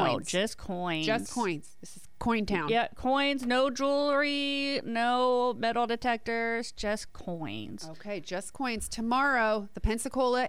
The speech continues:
Speaker 1: Annual Coin and Currency Show. Doors open at nine.
Speaker 2: Yes.
Speaker 1: And that's, uh, in Milton, so close to home. Um, but at the, the Santa Rosa County Auditorium, forty-five thirty Spikes Way.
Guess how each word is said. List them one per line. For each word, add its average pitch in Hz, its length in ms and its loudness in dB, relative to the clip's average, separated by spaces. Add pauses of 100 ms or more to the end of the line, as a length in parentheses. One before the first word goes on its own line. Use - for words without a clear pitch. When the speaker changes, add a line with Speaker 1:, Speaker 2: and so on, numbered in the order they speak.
Speaker 1:
Annual 233 400 2
Coin 254 320 0
and 262 120 0
Currency 254 440 0
Show. 196 480 2 (420)
Doors 208 220 4
open 226 240 2
at - 120 -4
nine. 190 380 0
Speaker 2:
Yes. 170 840 -2
Speaker 1:
And 190 160 -2
that's, 180 280 -2
uh, 196 220 2
in 233 160 0
Milton, 240 400 0
so 190 180 -2
close 214 340 0
to 285 80 -2
home. 285 420 2 (580)
Um, 208 420 2
but 214 120 -2
at 226 100 -2
the, 269 80 -4
the 285 300 2 (320)
Santa 196 300 -2
Rosa 214 260 0
County 226 400 -4
Auditorium, 208 800 0 (480)
forty-five 240 540 2
thirty 208 240 2
Spikes - 440 -2
Way. 185 340 2